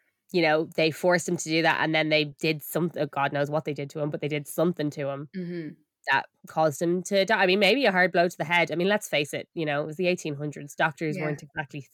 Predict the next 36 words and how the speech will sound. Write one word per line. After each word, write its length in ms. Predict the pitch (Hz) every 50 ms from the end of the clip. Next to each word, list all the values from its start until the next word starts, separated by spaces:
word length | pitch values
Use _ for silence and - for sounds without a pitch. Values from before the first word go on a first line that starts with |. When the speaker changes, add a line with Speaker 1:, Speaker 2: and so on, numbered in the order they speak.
| _
Speaker 1:
thorough. 340 | - 160 147 147 143 143 135 - _ _ _ _ _ _ _ _ _ _ -
Speaker 2:
<laughs> 80 | - - - 202 - - - - - - 240 240 - 277 247 - - - - 330 320 - -
They 200 | 220 214 208 - - - - - -
basically 320 | 220 226 247 240 - 220
just 220 | - - 170 - -
checked 240 | - 180 - 160
if 80 | 175 156
they 100 | - 151
were 80 | 156 165
dead 220 | 147 151 151 151
or 60 | 156
not, 180 | 156 151 143 143
and 120 | 143 147
even 220 | 170 180 175 175 156
then 180 | 147 151 156 151
they 80 | 151
were 80 | 156 165
quite 280 | 165 - 151 151 160
unsure. 460 | - 165 156 - - 160 175 202 151 - -
<laughs> 380 | 262 320 311 - - - -
Speaker 1:
Yeah. 300 | - 254 156 151 - - - - - - - - - _
And, 120 | - 220 220
like, 140 | 226 220 214
everyone 400 | - 226 226 220 254 254 233 226 208
seems 260 | - 226 214 214 190
to, 80 | - 208
like, 140 | 185 185 180
even 280 | 214 208 190 214 214 208
though, 120 | 202 196
so 180 | 185 - 196 185
the 80 | 175
guy 480 | 180 170 196 185 185 190 202 202 214 214
who 160 | 190 196 202
was, 100 | 196 190 175
like, 180 | 185 175 -
the, 420 | - 175 170 165 160 160 160 -